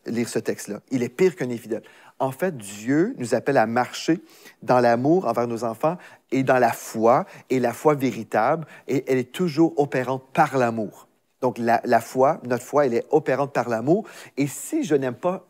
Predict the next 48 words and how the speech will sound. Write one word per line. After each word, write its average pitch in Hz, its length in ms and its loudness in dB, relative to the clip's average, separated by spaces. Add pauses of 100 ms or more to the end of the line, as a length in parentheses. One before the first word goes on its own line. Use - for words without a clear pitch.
(160)
bien 131 380 0
mes 131 180 0
enfants, 110 340 -4 (540)
bien, 151 200 0
je 135 80 -6
vais 131 100 -4
pe-, 127 140 -18
peut-être 147 400 -2
négliger 135 540 -4
des 131 140 -2
responsabilités 135 760 -4
que 135 160 -2
j'ai 117 340 -2 (220)
envers 131 460 0
mes 117 160 -6
enfants. 110 260 -8 (460)
Donc, 135 180 -6
ce - 80 -14
que 202 160 6
j'ai 143 160 -2
besoin 165 380 0
de 127 60 -10
faire, 135 280 -4
c'est 117 140 -8
comprendre. 127 460 -4
J'ai 139 120 0
besoin 127 220 -4
de 180 40 -8
comprendre, 139 360 -6
en 123 40 -10
fait, 135 160 -6 (160)
que 143 120 -4
je 127 100 -4
dois 123 220 -4
prendre 127 240 -6
soin 147 360 -8
de 135 120 -2
mes 127 300 -2
enfants 139 360 -4 (220)
jusqu'à 170 640 -4
temps 131 340 -4 (220)
que 151 80 2
nos 135 240 -2
enfants 143 420 -2
arrivent 131 380 -2
à 117 80 -4
l'âge 120 280 -4
adulte. 120 540 -4